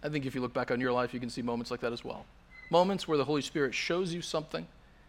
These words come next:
some lack in your life, not reading the Bible with your kids, not having unbelievers in your house and showing hospitality, whatever it is, you were convicted and you resolved,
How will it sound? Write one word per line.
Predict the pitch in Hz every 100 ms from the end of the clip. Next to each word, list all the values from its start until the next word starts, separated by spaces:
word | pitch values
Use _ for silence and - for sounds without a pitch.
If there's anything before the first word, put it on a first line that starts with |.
| - - - - - -
some | - 156
lack | 135 135 147 151
in |
your | 143 131
life, | 131 139 131 - -
not | 135
reading | 135 135
the | 127
Bible | 120 123 131
with | 123
your | 135
kids, | - 135 131 123 123
not | 123 123 - - - - - - - - - -
having | - 147 131
unbelievers | 135 135 135 131 123
in |
your | 127
house | 120 127 127
and | 110
showing | - 123
hospitality, | 123 123 - - 117 127 127
whatever | 123 180 196
it | 147
is, | 92 110 - - - - - - - -
you | -
were | 143
convicted | 165 139 151 151 156 156 -
and | 120
you | 123
resolved, | 135 127 120 123 123 -